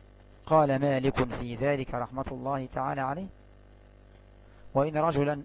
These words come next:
أخذ مالا قراضا فاشترى به غنما، فحال الحول على الغنم وهي عند المقارض،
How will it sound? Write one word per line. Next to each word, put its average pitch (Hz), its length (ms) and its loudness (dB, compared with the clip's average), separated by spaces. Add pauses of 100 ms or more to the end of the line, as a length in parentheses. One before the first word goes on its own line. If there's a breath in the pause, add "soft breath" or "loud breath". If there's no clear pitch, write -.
(100)
أخذ 135 360 2
مالا 139 460 0 (120)
قراضا 143 560 2 (500)
فاشترى 139 420 -2
به 143 280 -4
غنما، 131 380 -2 (800)
فحال 143 420 2
الحول 135 460 0
على 131 220 2
الغنم 127 420 0 (720)
وهي 135 240 0
عند 139 320 -4
المقارض، 135 880 0